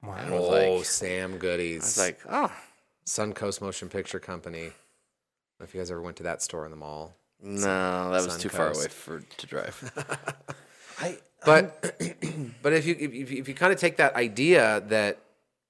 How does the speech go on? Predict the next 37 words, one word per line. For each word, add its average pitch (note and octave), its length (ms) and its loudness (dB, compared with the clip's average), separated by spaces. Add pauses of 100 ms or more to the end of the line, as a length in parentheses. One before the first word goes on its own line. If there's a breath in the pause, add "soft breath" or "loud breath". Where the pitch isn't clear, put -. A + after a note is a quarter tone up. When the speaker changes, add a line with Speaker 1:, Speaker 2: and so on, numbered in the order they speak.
Speaker 3:
people D3+ 340 4
want B2 280 6
a A2 40 -2
certain, A2+ 400 0 (280 soft breath)
'cause C#3 140 0
you F#3 80 6
could F#3 120 2
even F#3 220 4
say B2 400 8 (480 soft breath)
you C#3+ 120 4
have D3+ 120 6
the C#3 60 4
same, C#3 480 4
the, B2 120 0
the A2+ 140 -6
same, B2 460 0 (200)
uh, E2+ 160 -4
ingredients. A2+ 920 2
Taylor D3+ 280 6
Swift D#3 460 4
is F#2+ 120 -8
very, A2 340 2
very G2+ 220 0
good A#2+ 240 2
at - 360 -6
putting F#2 280 -4
those F2 180 -4
things F2+ 220 -8
together A2+ 420 2
and F2+ 160 -12
garnering F#2 360 -4
a F2 40 -8
huge, - 540 -8 (580)
a, E2+ 160 -4
a - 20 -4
huge A2 280 -4
following. A2+ 680 4